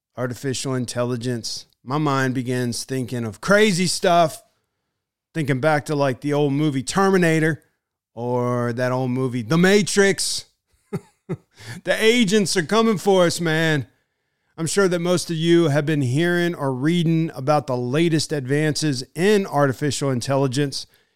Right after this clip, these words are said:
It's been a very hot topic over the last month or two. Perhaps you even tried out that new app, A I Chat.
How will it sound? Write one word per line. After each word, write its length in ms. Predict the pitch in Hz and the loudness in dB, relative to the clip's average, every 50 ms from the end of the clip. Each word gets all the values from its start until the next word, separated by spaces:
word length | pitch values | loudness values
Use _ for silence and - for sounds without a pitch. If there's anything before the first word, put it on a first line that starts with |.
| _ _ | _ _
It's 160 | - 147 120 - | -8 -8 -6 -2
been 180 | 160 190 175 | -2 0 0
a 80 | 156 135 | 0 -2
very 600 | 120 120 117 117 127 175 202 214 196 185 170 139 | -4 -6 -6 -4 0 0 2 2 2 0 0 0
hot 280 | 123 135 147 131 - | 0 0 0 -2 -2
topic 460 | - 139 139 135 131 123 139 127 117 139 | -4 -2 0 0 0 -2 -4 -6 -4 -4
over 120 | 131 123 | -4 -4
the 80 | 131 131 | -2 -2
last 300 | 127 131 123 113 - - | 0 0 0 0 -2 -2
month 240 | 135 143 147 135 - | -2 -2 -2 -2 -4
or 60 | 147 | -6
two. 460 | 117 - - 151 147 147 143 135 - _ _ _ _ _ _ _ | -6 -4 -4 -2 -2 -2 -2 -4 -6 _ _ _ _ _ _ _
Perhaps 460 | - 165 165 151 175 185 175 - - 190 | -4 -2 0 2 2 0 0 -2 -4 -8
you 80 | 185 | -6
even 300 | 185 185 180 160 165 156 | -6 -4 -4 -4 -4 -4
tried 320 | - - 165 160 165 165 165 | -2 -2 0 0 0 2 2
out 300 | 165 165 165 160 - 143 | 2 2 0 -2 -2 -2
that 220 | 147 143 139 127 | -2 -2 -2 -2
new 280 | 147 160 170 170 170 - | 0 0 2 2 0 0
app, 460 | - 143 160 165 143 120 - - - - _ _ _ - | -2 0 0 0 0 -2 -6 -12 -20 -20 _ _ _ -8
A 240 | 147 151 160 160 160 - - | -6 -4 -4 -4 -4 -6 -6
I 520 | 131 139 139 147 143 143 143 139 123 - _ _ | -4 -2 0 0 0 0 0 -2 -4 -8 _ _
Chat. 500 | - - - 156 147 135 123 - - _ | -8 -4 -2 0 0 0 0 -2 -6 _